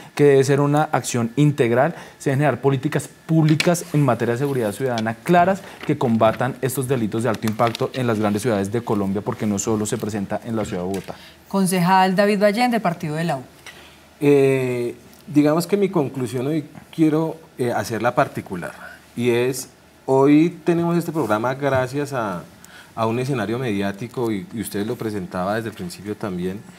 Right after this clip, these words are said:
Speaker 3: y es, eh, eh, lograr capturar a los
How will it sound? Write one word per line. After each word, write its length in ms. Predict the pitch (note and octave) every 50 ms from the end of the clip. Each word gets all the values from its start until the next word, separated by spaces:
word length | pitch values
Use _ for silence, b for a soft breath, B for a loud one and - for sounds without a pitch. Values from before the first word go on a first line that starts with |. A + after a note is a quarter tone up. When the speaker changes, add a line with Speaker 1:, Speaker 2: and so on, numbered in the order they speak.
| B B B B B
Speaker 3:
y 160 | - A2 A2
es, 300 | A2+ A2+ A2+ A2+ A2+ -
eh, 760 | C3+ B2+ B2+ B2+ B2 A#2+ A#2 A2 G#2 G2+ G2 G2 F#2+ F#2+ F#2 F2+ F2+ - - - -
eh, 280 | A2+ G#2+ G#2 G#2 G2+ G2
lograr 480 | G2+ G#2 A2 A2 G#2 G#2+ A2 A2 G#2+
capturar 480 | - C#3 C3 - - - A2 G#2+ G2 G2
a 80 | A2 A2+
los 380 | B2 B2 A2+ G#2 F#2 - -